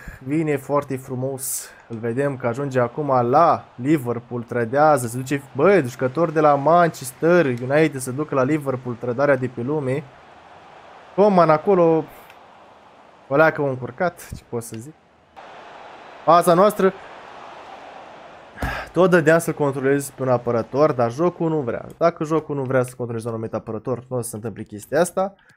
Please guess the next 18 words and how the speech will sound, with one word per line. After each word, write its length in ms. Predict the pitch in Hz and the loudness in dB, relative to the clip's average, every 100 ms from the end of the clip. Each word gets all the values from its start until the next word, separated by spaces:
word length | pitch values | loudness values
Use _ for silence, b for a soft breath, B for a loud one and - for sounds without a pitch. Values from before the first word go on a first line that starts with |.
| b | b
Facem 240 | - 175 160 | 0 0 0
acum 180 | 151 143 | 0 -2
anumite 300 | 143 135 127 | -2 -4 -8
schimbări. 640 | 131 131 156 175 156 - | -8 -2 2 2 0 -8
În 100 | 135 | -10
primul 340 | 143 143 135 | -6 -4 -2
rând, 280 | 135 127 123 | -2 -2 -6
Lăbu 440 | 127 127 127 123 117 | -6 -6 -2 -2 -2
clar 200 | 123 117 | -2 -2
va 120 | 113 | -4
fi 140 | - | -6
schimbat. 680 | 110 - 101 113 196 - - - | -10 -12 -4 2 2 0 -14 -2
Uh, 440 | 147 151 151 151 | 4 4 6 4
îl 160 | - 202 | 4 4
lăsăm 300 | 190 175 160 | 4 4 0
totuși 340 | 147 139 - | 0 -6 -6
pe 120 | - 139 | 0 2
Ribéry 600 | 131 123 127 127 120 | 2 2 2 2 -2